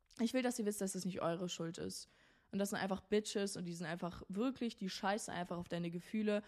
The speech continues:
und deswegen sollst du dich auch gar nicht weiter mit denen umgeben, weil ihr habt die besten der besten Freunde verdient und die werden irgendwann kommen und vielleicht kommen die dann eben genau durch dieses Alleine-Sein. Und da fällt mir gerade auch eine Nachricht ein, die ich bekommen hatte,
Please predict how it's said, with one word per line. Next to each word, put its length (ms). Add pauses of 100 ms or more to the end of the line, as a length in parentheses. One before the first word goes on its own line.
(300)
und 60
deswegen 260
sollst 240
du 60
dich 160
auch 60
gar 180
nicht 140
weiter 240
mit 160
denen 280 (380)
umgeben, 500
weil 140
ihr 120
habt 200
die 80
besten 800
der 80
besten 380
Freunde 340
verdient 600 (500)
und 220
die 80
werden 240
irgendwann 320
kommen 240
und 100
vielleicht 320
kommen 200
die 100
dann 120
eben 280
genau 260
durch 300
dieses 320
Alleine-Sein. 680 (340)
Und 40
da 60
fällt 220
mir 60
gerade 280
auch 100
eine 160
Nachricht 300
ein, 100
die 60
ich 120
bekommen 400
hatte, 400